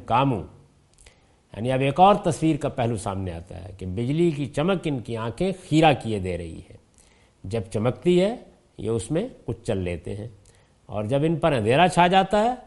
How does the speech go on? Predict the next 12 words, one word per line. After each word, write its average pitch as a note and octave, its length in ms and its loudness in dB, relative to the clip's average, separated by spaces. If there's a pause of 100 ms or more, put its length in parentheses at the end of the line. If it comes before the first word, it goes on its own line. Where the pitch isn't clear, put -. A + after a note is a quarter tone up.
تو G2+ 100 -8
کھڑے F#2+ 300 -4
ہو F2+ 100 -2
جاتے F#2+ 300 -10
ہیں۔ G#2+ 80 -14 (680)
یعنی G#2+ 220 -6
اسی C3+ 260 -2
تصویر D#3+ 400 0
میں E3 200 -2 (420)
ایک A#2 280 -8
اور F#3+ 240 4
چیز D3 460 -4